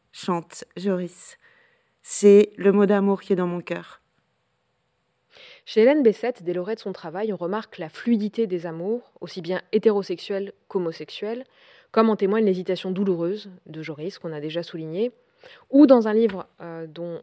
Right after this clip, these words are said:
Speaker 2: on parlera plus tard, Materna, les penchants lesbiens de certains personnages. La représentation de personnages homosexuels semble couler de source, ce que l'on ne saurait évidemment trop louer,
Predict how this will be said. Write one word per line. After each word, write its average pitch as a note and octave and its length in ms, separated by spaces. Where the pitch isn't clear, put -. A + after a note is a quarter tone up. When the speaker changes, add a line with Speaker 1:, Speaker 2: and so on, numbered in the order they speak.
Speaker 2:
on E3 60
parlera E3 300
plus F3 140
tard, A3 360
Materna, F3+ 560
les G#3 120
penchants F#3 320
lesbiens G3 380
de A3 80
certains G3+ 280
personnages. F3 680
La G3 60
représentation B3+ 560
de C4 60
personnages G#3+ 440
homosexuels G#3+ 600
semble G3 340
couler A#3 300
de F#3+ 100
source, - 500
ce - 160
que E3+ 140
l'on D#3 140
ne D3 120
saurait D#3+ 260
évidemment D#3+ 300
trop G#3 260
louer, G#3 360